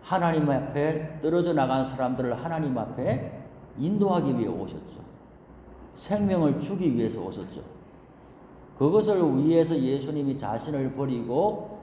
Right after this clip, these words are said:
십자가를 지려고 오셨는데 그 같은 마음으로 병든 중풍병자를 어떻게든 살려주려고 옆에서 애를 쓰고 환경이 허락지 않으니까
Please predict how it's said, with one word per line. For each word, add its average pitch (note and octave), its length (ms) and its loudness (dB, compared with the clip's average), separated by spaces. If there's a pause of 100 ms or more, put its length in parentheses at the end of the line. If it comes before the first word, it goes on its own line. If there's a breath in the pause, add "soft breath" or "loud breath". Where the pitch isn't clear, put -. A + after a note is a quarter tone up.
(120)
십자가를 C#3 640 -2
지려고 B2+ 500 2
오셨는데 A#2 1080 0 (1400)
그 D#3+ 300 2
같은 A#3+ 440 6
마음으로 C#3+ 960 6 (640)
병든 G3+ 540 2
중풍병자를 C#3 1000 0
어떻게든 A3+ 520 4
살려주려고 F3+ 960 4
옆에서 D#3 540 -2 (260 loud breath)
애를 F3+ 360 6
쓰고 F3+ 840 -2
환경이 A3+ 540 4
허락지 G3+ 520 0
않으니까 A2+ 1400 -2